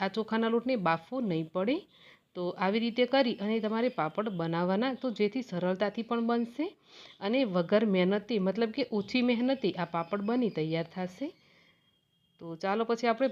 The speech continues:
બરાબર બધું મિક્સ કરી લીધું. હવે આપણે આ મિશ્રણને ઢાંકવાનું છે. તો આને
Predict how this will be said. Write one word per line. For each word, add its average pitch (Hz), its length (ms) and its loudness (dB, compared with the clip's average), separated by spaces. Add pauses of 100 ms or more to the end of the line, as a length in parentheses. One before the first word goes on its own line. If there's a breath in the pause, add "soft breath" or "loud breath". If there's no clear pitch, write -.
બરાબર 180 360 0 (100)
બધું 190 360 0
મિક્સ 160 240 -4
કરી 185 280 0
લીધું. 220 320 -4 (140)
હવે 196 260 2
આપણે 233 300 2
આ 185 220 0
મિશ્રણને 220 400 0
ઢાંકવાનું 180 600 -2
છે. 285 200 -6 (520 loud breath)
તો 170 160 -6
આને 202 240 2